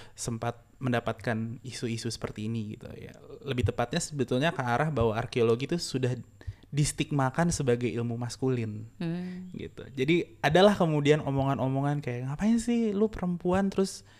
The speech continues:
Speaker 1: ikut-ikut arkeologi, kotor-kotoran, panas-panasan, ke lapangan," kayak gitu kan.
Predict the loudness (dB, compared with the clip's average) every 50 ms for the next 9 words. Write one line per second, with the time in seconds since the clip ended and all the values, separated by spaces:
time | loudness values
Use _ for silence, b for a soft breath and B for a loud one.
0 | b b b -20 -18 -12 -10 -8 -6 -6 -2 -2 -2 0 -2 -4 -2 2 4 6
1 | 6 6 4 2 0 -2 -4 -4 -4 -4 -2 -4 0 2 4 4 4 4 4 4
2 | 4 4 4 2 2 0 0 -2 -4 -6 -4 -4 -4 -2 -2 -2 -4 -2 0 0
3 | 2 2 2 0 0 -2 -2 -2 -2 -2 -2 -2 0 0 0 0 2 2 2 2
4 | 2 2 0 -2 -4 -4 -4 -4 -6 -6 -4 -4 -4 -4